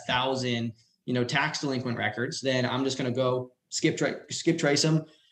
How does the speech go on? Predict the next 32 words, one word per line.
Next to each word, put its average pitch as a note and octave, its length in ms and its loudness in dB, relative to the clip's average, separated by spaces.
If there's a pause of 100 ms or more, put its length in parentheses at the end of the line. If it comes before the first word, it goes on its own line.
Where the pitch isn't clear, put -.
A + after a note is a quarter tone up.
(180)
and D3+ 120 4
go D#3+ 180 6
one D#3 280 6
by C#3 180 4
one E3+ 360 2
and C3+ 120 -2
just, C3 320 -2
you D3 80 -2
know, C3 120 0
call D3 280 2
each C#3+ 160 0
of C#3+ 60 2
those B2 240 2
numbers. B2+ 800 0
A C3 120 -2
lot C3 220 2
of F3+ 80 -2
people E3 200 0
just, - 480 -2
um, A#2+ 480 -2
they C3 140 2
give D3+ 220 2
away C3 840 4 (580)
because C#3 460 0
they, C3 200 0 (240)
they C3+ 140 0
want C#3+ 340 0
things B2+ 320 2
faster. F#3 760 0
They C3 120 2
sacrifice C3+ 1080 -2
now, B2 800 2